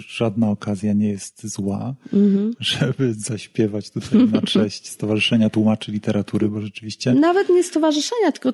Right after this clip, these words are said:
Speaker 2: my jesteśmy specyficznymi ludźmi, bo nie jesteśmy sztampowi wszyscy, prawda? Bardzo dużo jest ludzi, którzy, tak jak mówiłeś o tym, dlaczego ludzie odpowiadają na pytania. Ja ci powiem, że bardzo często słyszę, jak dziewczyny się cieszą, bo one uważają, że są głupie, nic nie wiedzą, ciągle im wszyscy pomagają.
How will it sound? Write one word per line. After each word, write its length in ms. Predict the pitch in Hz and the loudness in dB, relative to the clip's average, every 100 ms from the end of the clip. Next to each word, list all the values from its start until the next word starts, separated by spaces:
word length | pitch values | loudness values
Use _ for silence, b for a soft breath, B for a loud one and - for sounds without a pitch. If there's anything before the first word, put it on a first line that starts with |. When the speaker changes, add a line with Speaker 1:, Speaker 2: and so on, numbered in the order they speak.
| _ - | _ 0
Speaker 2:
my 220 | 269 285 | 4 4
jesteśmy 380 | 294 427 - 320 | 4 0 0 2
specyficznymi 760 | - 214 220 202 - 202 196 190 | 2 0 0 -2 2 4 4 4
ludźmi, 340 | 185 190 190 | 2 2 0
bo 440 | 190 202 208 208 214 b b b b - | 0 2 4 2 0 b b b b -2
nie 100 | 294 | 2
jesteśmy 320 | 330 339 - 294 | 2 0 -2 -2
sztampowi 480 | 302 277 254 185 | 0 2 2 0
wszyscy, 380 | 170 175 - 196 | -4 -12 -16 -16
prawda? 380 | 180 185 196 226 _ _ 226 | -10 -8 -6 -8 _ _ -4
Bardzo 220 | 233 247 | -2 0
dużo 220 | 226 220 | 2 2
jest 220 | 220 208 | 2 0
ludzi, 340 | 220 220 208 208 | -4 -6 -8 -14
którzy, 300 | - 202 208 B B | -10 -10 -10 B B
tak 140 | 214 | -6
jak 160 | 220 214 | -6 0
mówiłeś 400 | 202 208 226 202 | 2 4 2 2
o 80 | 214 | 0
tym, 160 | 214 | 0
dlaczego 420 | 202 196 208 196 | 0 0 -2 -2
ludzie 240 | 208 202 208 | -2 -2 -8
odpowiadają 480 | - 190 196 196 196 | -10 -4 0 0 0
na 140 | 202 | -2
pytania. 480 | - - 269 180 180 B B B - | -6 0 2 2 -2 B B B -6
Ja 100 | 190 | -6
ci 100 | - | 0
powiem, 200 | 220 208 | 2 2
że 100 | 202 | 2
bardzo 280 | 214 208 214 | 0 -2 -2
często 280 | 208 202 | -2 -2
słyszę, 480 | 196 202 185 196 202 - | -10 -4 -4 -4 -6 -2
jak 300 | 190 185 190 | -2 -2 -4
dziewczyny 400 | 196 - 208 196 | -10 -4 -4 -2
się 140 | 196 | -4
cieszą, 440 | - 190 - 190 | -2 -2 0 0
bo 100 | 185 190 | 2 4
one 140 | 202 | 4
uważają, 460 | 190 190 190 196 190 | 4 4 4 2 2
że 80 | 190 | 0
są 160 | 196 | -2
głupie, 300 | 180 196 196 | -2 -2 0
nic 180 | 190 - | 0 0
nie 100 | 185 | 0
wiedzą, 260 | 190 190 185 | 2 0 -2
ciągle 280 | 190 180 190 | 0 0 -2
im 60 | |
wszyscy 300 | - 190 - | -4 -10 -8
pomagają. 520 | 185 190 185 175 196 | -2 0 2 2 0